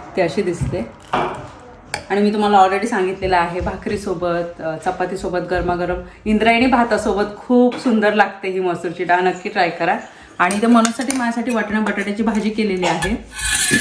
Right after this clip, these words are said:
इथे परीबेलासाठी भेंडीची भाजी केलेली आहे. इथे आहे भात आणि इथे आहे चपात्या.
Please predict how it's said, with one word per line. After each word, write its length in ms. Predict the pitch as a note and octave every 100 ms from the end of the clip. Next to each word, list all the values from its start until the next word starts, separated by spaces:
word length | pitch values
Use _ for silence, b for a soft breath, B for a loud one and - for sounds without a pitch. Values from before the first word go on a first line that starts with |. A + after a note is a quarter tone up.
| - - - - - - G3
इथे 160 | G3+
परीबेलासाठी 680 | G3+ G3+ G3+ G3 G3 G3 G3
भेंडीची 380 | A3+ A3+ C4 C#4
भाजी 240 | A#3+ F#3
केलेली 340 | G3 F3+ F3+
आहे. 380 | F3 F3 F#3 G#3 - - - - -
इथे 200 | F3+ G3
आहे 220 | F#3 F#3
भात 260 | E3+ F#3 D#4 - - - _ _ _ _ -
आणि 200 | E3+ F3+
इथे 160 | F3 F3
आहे 260 | - A3
चपात्या. 600 | - - F#3 F3 F3 F3